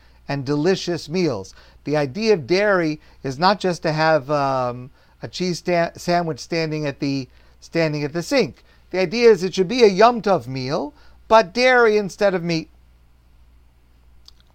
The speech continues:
There is a halacha that goes like this.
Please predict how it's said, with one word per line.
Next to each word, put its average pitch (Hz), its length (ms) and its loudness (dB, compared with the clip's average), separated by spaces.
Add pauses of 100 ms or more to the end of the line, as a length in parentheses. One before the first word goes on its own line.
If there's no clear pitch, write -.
(1400)
There 160 160 -2
is 208 120 0
a 196 60 0
halacha 175 480 4
that 160 80 -2
goes 185 260 0
like 170 160 0
this. 170 400 -4